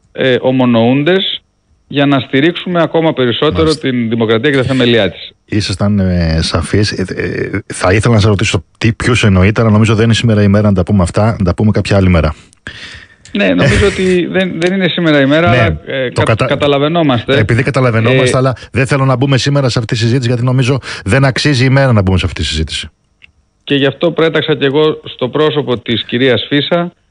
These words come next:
Speaker 1: ακριβώς, ε, όλες τις Ελληνίδες και όλους τους
Speaker 2: Μάλιστα.
Speaker 1: Έλληνες, που με αγνά αισθήματα, ε,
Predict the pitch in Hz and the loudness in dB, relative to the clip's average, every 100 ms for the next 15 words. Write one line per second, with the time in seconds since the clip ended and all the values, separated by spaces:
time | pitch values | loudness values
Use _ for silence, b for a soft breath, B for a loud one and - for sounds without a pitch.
0 | _ - 120 135 135 160 170 - - - | _ -6 -2 0 0 2 0 -4 -10 -2
1 | 127 123 139 160 151 123 - 127 120 151 | 0 2 2 2 0 -2 -4 -2 0 0
2 | 151 143 147 143 113 - 123 139 160 170 | -2 0 0 0 -2 -4 -2 0 -2 -4
3 | 170 - _ _ _ - 139 135 123 131 | -6 -10 _ _ _ -4 0 2 2 2
4 | 156 139 110 147 160 165 170 170 165 - | 2 0 -2 -2 0 0 0 0 -2 -6
5 | - 131 135 131 131 127 127 123 | -6 0 2 2 2 2 2 2